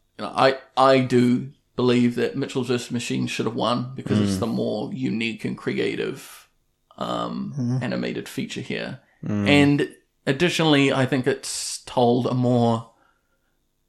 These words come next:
Speaker 1: I guess, a more unique story
Speaker 2: Hmm.
Speaker 1: out there. Um,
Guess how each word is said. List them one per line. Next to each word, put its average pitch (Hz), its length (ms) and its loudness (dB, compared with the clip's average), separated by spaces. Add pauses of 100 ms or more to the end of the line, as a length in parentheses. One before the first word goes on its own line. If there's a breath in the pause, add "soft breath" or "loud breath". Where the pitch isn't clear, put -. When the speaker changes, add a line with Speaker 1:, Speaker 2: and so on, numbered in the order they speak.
(800)
Speaker 1:
I 135 40 -4
guess, 165 240 0
a 185 60 4
more 131 220 4
unique 117 400 2
story 113 540 -6 (200)
Speaker 2:
Hmm. 120 80 -4 (260)
Speaker 1:
out 110 200 -4
there. 113 360 -4 (240)
Um, - 560 -6